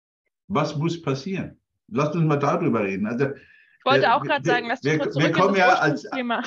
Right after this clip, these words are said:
Speaker 2: <laughs>
Speaker 1: ja, ja, weil, nein, nein, nein, wir, wir sind ja im Moment so wie die Trümmerfrauen nach dem Zweiten Weltkrieg. Wir haben jetzt ein paar Teile weggeräumt, es werden aber immer mehr. Ja, jetzt kannst du nur noch schauen, was mach, was mache ich jetzt wirklich draus? Wo, wohin soll's denn gehen?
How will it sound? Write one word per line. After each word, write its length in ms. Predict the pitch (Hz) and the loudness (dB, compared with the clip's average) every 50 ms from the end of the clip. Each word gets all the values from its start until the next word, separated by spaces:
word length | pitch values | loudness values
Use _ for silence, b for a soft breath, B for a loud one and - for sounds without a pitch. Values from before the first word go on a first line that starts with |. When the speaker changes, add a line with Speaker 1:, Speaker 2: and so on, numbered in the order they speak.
| - - - | -8 -10 -8
Speaker 2:
<laughs> 160 | - 392 - | -6 -6 -2
Speaker 1:
ja, 140 | - 131 160 | 0 2 2
ja, 240 | 185 190 208 190 - | 4 4 4 2 2
weil, 320 | 175 151 156 175 180 151 | 0 2 2 0 0 0
nein, 160 | 151 170 180 | 0 0 2
nein, 140 | 190 196 190 | 2 2 2
nein, 200 | 185 180 165 147 | 2 2 0 0
wir, 320 | 147 143 143 - 135 135 131 | -2 -4 -4 -6 -10 -8 -6
wir 120 | 147 143 | -6 -6
sind 180 | 147 175 175 170 | -4 -4 -4 -2
ja 100 | 175 165 | -2 -2
im 60 | 147 | -2
Moment 300 | 143 135 139 151 175 170 | -2 -4 -4 -4 -6 -6
so 120 | 175 160 | -6 -4
wie 100 | 147 147 | -4 -4
die 140 | 143 151 143 | -4 -4 -4
Trümmerfrauen 600 | - - 165 180 180 175 170 147 135 143 151 156 | -4 -6 -4 -4 -4 -4 -4 -4 -4 -4 -4 -4
nach 140 | 151 147 143 | -4 -6 -6
dem 140 | - 135 120 | -6 -6 -6
Zweiten 340 | - - 127 131 123 127 117 | -2 0 0 0 0 -2 -2
Weltkrieg. 320 | 123 143 - - 175 156 151 | -4 -4 -6 -8 -10 -6 -4
Wir 80 | 143 | -4
haben 120 | 131 135 139 | -2 -2 -2
jetzt 120 | 139 - | -4 -6
ein 60 | - | -8
paar 160 | 131 120 107 | -12 -14 -10
Teile 340 | - 131 143 214 202 143 110 | -8 -8 -6 -6 -6 -6 -8
weggeräumt, 580 | 110 113 113 127 113 98 110 120 160 170 165 - | -10 -10 -10 -10 -8 -6 -4 -4 -4 -6 -8 -10
es 180 | - 135 - | -12 -10 -8
werden 220 | 123 131 131 135 139 | -6 -6 -6 -4 -4
aber 180 | 127 131 135 123 | -4 -4 -6 -6
immer 200 | - 139 135 127 | -4 -4 -4 -4
mehr. 400 | 131 127 117 104 82 82 - _ _ _ _ _ _ _ _ _ - | -4 -4 -6 -6 -6 -8 -12 _ _ _ _ _ _ _ _ _ -6
Ja, 120 | 110 131 | -4 -4
jetzt 180 | 147 143 - - | -4 -4 -4 -6
kannst 220 | - 151 151 147 | -8 -8 -8 -8
du 60 | 151 143 | -8 -8
nur 160 | 139 143 143 | -6 -6 -8
noch 60 | 139 | -8
schauen, 380 | - - 139 143 147 147 - - _ | -6 -6 -6 -4 -6 -6 -10 -14 _
was 280 | - - - - - - | -14 -14 -14 -14 -12 -12
mach, 260 | 135 139 156 - - - _ _ _ _ - | -10 -10 -10 -12 -14 -20 _ _ _ _ -14
was 200 | 131 156 - 190 | -14 -14 -12 -12
mache 200 | 175 175 175 175 | -14 -14 -14 -14
ich 80 | 151 | -14
jetzt 200 | 156 151 147 - 165 | -14 -14 -14 -16 -16
wirklich 280 | 170 170 - - - | -18 -16 -16 -18 -18
draus? 320 | - 87 90 80 71 - - | -14 -14 -12 -12 -14 -14 -16
Wo, 320 | 104 110 113 117 - - - | -14 -14 -12 -14 -14 -16 -14
wohin 400 | 135 143 151 156 151 160 156 147 | -12 -10 -10 -10 -10 -10 -10 -10
soll's 320 | 139 135 123 123 120 - - | -10 -10 -12 -12 -14 -16 -12
denn 200 | 120 117 120 117 | -8 -8 -8 -8
gehen? 340 | 131 160 165 139 107 82 | -8 -10 -10 -10 -10 -10